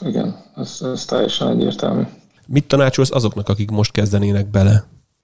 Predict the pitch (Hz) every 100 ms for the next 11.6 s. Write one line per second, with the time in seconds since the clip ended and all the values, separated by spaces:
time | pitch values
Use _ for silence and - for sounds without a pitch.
0 | _ _ _ - - 147 117 113 127 143
1 | 127 - 107 - 123 117 135 135 - _
2 | - 123 139 151 147 113 113 110 110 107
3 | 110 104 107 - 110 - - - 135 202
4 | - 113 110 - 110 110 110 123 117 104
5 | 98 104 101 110 107 117 131 110 104 104
6 | 101 110 107 104 104 104 107 110 123 120
7 | 110 104 98 - 107 107 104 104 - -
8 | _ - 117 110 107 107 101 104 101 -
9 | 107 104 120 175 - - 123 123 - 135
10 | 127 120 _ 120 - 175 165 113 107 104
11 | 107 107 104 101 107